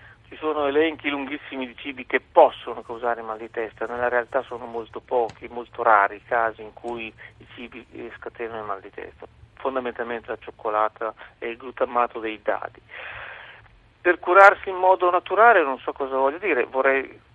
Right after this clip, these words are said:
scoprire come ci si fa a curare in modo innaturale. Tutto quello che noi usiamo è di origine in qualche modo naturale, fatto dall'uomo, fatto, manipolato dall'uomo, raccolto dall'uomo, ma viene sempre dalla natura.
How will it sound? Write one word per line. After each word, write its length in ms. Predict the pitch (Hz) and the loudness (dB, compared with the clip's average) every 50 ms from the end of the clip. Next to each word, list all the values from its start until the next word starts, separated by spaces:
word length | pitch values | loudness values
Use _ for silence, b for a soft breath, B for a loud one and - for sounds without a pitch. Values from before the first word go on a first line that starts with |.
| - - | -20 -20
scoprire 460 | - - - - - 156 160 165 160 143 | -12 -12 -12 -10 -6 -4 -2 -2 -2 -4
come 200 | - 139 135 127 | -6 -10 -12 -12
ci 120 | - - - - | -14 -18 -20 -18
si 80 | - | -4
fa 160 | - - 165 | 6 8 8
a 80 | 147 127 | 8 8
curare 400 | - - 143 139 151 156 147 143 | 6 2 4 6 6 6 6 4
in 60 | 139 | 0
modo 320 | 147 156 156 147 151 147 - _ _ - | 2 2 4 4 2 -2 -8 _ _ -4
innaturale. 1000 | - - 180 160 135 127 120 110 - 113 110 113 104 101 95 95 95 98 - - - - - | -4 -4 -4 -4 -2 0 0 0 0 0 2 4 4 4 4 2 -2 -6 -14 -20 -20 -20 -18
Tutto 260 | - 143 - - 139 | -18 -16 -14 -16 -8
quello 240 | - 147 127 123 120 | -6 -4 -4 -4 -4
che 140 | - 127 | -6 -8
noi 180 | 120 120 110 110 | -10 -10 -12 -12
usiamo 400 | 110 113 113 110 104 98 101 104 B B B B B _ | -8 -6 -4 -4 -4 -6 -10 -16 B B B B B _
è 100 | 123 107 | -14 -14
di 120 | - 113 | -8 -8
origine 380 | 110 107 113 107 104 107 104 110 | -6 -6 -6 -8 -10 -12 -12 -12
in 80 | 107 | -14
qualche 340 | 104 - 139 123 110 - - | -4 0 0 0 0 -2 -6
modo 280 | 120 117 113 113 113 113 | -4 -2 -2 -2 -2 -6
naturale, 500 | 110 - - 117 110 101 98 92 95 95 | -8 -10 -8 -6 -4 -4 -4 -4 -6 -8
fatto 320 | - - 113 107 - - - | -4 -4 -4 -4 -4 -8 -10
dall'uomo, 520 | 123 110 104 113 123 131 127 120 117 113 | -8 -8 -4 0 2 2 2 2 0 -4
fatto, 360 | 104 - 123 117 - - 113 - _ | -6 -8 -10 -10 -10 -12 -18 -20 _
manipolato 640 | - 113 113 - - - - - 120 117 110 - 113 | -6 -6 -6 -6 -8 -10 -6 -2 -2 -2 -2 -2 -4
dall'uomo, 500 | 110 113 113 113 123 123 117 110 107 107 | -4 -4 -2 -2 0 0 0 0 -2 -4
raccolto 540 | 107 107 101 - - - 117 110 104 - 113 | -4 -4 -6 -6 -8 -8 -8 -8 -8 -8 -8
dall'uomo, 520 | 110 117 110 104 101 101 104 101 104 107 B B B B B _ | -8 -8 -6 -6 -6 -6 -6 -6 -10 -14 B B B B B _
ma 80 | - 113 | -14 -10
viene 180 | 117 123 113 110 | -10 -10 -10 -8
sempre 240 | - 120 117 117 120 | -10 -10 -10 -10 -8
dalla 180 | 113 113 110 113 | -8 -8 -8 -8
natura. 400 | 110 107 - - - - - | -10 -14 -16 -18 -20 -20 -20